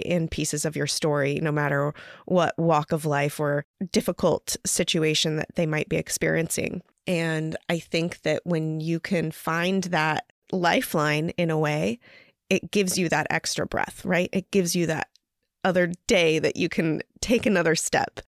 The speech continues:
if that's what you needed to kind of get going. And it's something you can lean on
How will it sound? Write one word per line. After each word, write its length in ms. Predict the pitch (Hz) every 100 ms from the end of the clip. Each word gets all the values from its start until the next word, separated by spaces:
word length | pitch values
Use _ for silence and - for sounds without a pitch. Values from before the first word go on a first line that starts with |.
| _ -
if 140 | 180
that's 220 | 175 160
what 100 | -
you 120 | 156
needed 420 | 160 156 156 147 -
to 100 | 226
kind 220 | - 165
of 140 | 175
get 180 | 160 156
going. 500 | 175 175 180 160 160
And 160 | - 202
it's 120 | 196
something 260 | 233 233 233
you 100 | 220
can 180 | 233 208
lean 220 | 233 262
on 420 | 151 143 143 175